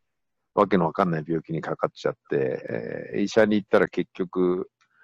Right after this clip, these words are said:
仕事辞めるしかないですよって、これは僕はなかなか名医だと思うんですけどね。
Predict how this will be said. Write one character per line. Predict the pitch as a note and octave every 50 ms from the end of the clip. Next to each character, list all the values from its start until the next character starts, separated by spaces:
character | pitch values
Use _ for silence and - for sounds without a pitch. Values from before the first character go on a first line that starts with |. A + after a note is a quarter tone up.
| _ _
仕 | _ - - - A2+
事 | B2 A#2+ A2+ - A#2+
辞 | A2+ A2
め | A#2 B2
る | A#2 A#2
し | A#2 -
か | - D#2+
な | D2+ F2+ F#2
い | F#2
で | - -
す | B2 - C#3
よ | -
っ | A2+
て、 | - G#2+
こ | - - C3
れ | D3
は | D3 C3+
僕 | C3+ C#3 C3+ C3
は | A#2
な | G2+ F2+ F2
か | F#2+ G#2 A2
な | A2+
か | - - - G2+
名 | G2+ A2 A#2 G#2+
医 | F2+
だ | D#2 D2+
と | D2 _ - D#2+
思 | D#2+ E2 D#2
う | D2+
ん | C#2
で | C2+
す | - -
け | - -
ど | D#2 E2+ F2
ね。 | G#2 A2 A#2+ A#2+